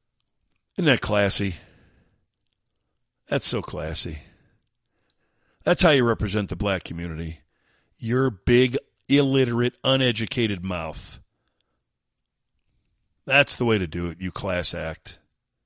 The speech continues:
So in one swoop there, he was assaulting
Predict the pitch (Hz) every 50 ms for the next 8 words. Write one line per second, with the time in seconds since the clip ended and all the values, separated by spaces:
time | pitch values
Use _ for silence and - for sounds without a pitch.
0 | _ _ _ _ _ _ _ _ _ _ _ _ _ _ _ _ _ _ _ _
1 | _ _ - - 180 180 175 165 160 - 165 165 160 185 214 220 190 - - -
2 | - 208 247 202 - - 123 107 95 98 107 127 135 _ _ _ _ _ _ _
3 | _ _ _ _ _ _ _ _ _ - - 175 165 151 143 135 - - - _
4 | _ _ _ _ _ - - - - - 196 202 240 233 - 165 127 107 101 101
5 | 95